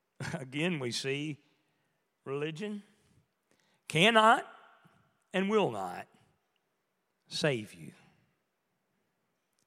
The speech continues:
It cannot and will not. But then Jesus shares with us the power and the simplicity of the gospel.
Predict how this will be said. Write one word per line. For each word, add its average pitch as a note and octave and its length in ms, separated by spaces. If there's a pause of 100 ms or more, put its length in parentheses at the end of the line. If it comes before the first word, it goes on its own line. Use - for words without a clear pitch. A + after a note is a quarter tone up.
(160)
It - 280
cannot G2+ 680 (200)
and G2+ 200
will A#2 200
not. - 380 (1200)
But - 140
then E3 260
Jesus D3 680 (880)
shares E3+ 440
with C3+ 240
us C#3+ 280
the - 120
power D3+ 560
and C3 140
the A#2+ 60
simplicity D3 840
of C3 140
the C3+ 80
gospel. E3 600